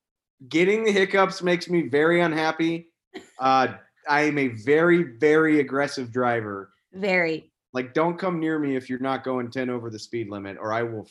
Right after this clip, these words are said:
Speaker 1: freak.
Speaker 2: <laughs>
Speaker 1: Uh, and then, yeah, just, like, stuff, stuff that sh-, like, it's hard to explain. Like, I hate when things don't work the way they're supposed to. Like, you know,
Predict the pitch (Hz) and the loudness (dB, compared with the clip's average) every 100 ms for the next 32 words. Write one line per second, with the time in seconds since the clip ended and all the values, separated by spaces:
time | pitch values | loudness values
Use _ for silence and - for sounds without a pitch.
0 | _ 117 104 90 - _ _ - 262 - | _ -10 -8 -10 -18 _ _ -14 -12 -10
1 | 226 - 127 127 123 120 117 107 _ _ | -6 0 2 2 0 -2 -2 -6 _ _
2 | _ _ _ - 165 190 208 208 254 277 | _ _ _ -4 -2 0 0 -2 2 2
3 | 165 143 196 196 202 180 - - _ _ | 2 0 -2 0 2 2 0 -18 _ _
4 | _ _ _ - - - - 233 359 - | _ _ _ -16 -12 -4 6 8 8 2
5 | - _ _ _ _ _ _ _ _ _ | -14 _ _ _ _ _ _ _ _ _
6 | _ _ - - - 233 339 - 311 - | _ _ -16 -14 0 4 4 6 4 4
7 | - - - - - 190 165 - 170 190 | -4 -10 -10 -12 -2 2 2 0 -8 -4
8 | 190 226 269 269 196 - - 202 190 156 | 2 4 4 0 -6 -12 -4 0 2 2
9 | 151 131 151 165 170 131 202 202 196 175 | -2 -2 0 2 0 0 -2 -2 -4 -2
10 | 180 180 151 170 135 151 156 139 139 131 | -2 0 0 0 0 -4 -4 -4 -2 -2
11 | 127 123 113 117 135 127 - 98 95 123 | -2 -4 -8 -8 -6 -6 -8 -10 -4 -2
12 | 117 - _ _ 185 294 175 165 220 - | -2 -6 _ _ -4 0 2 4 0 -4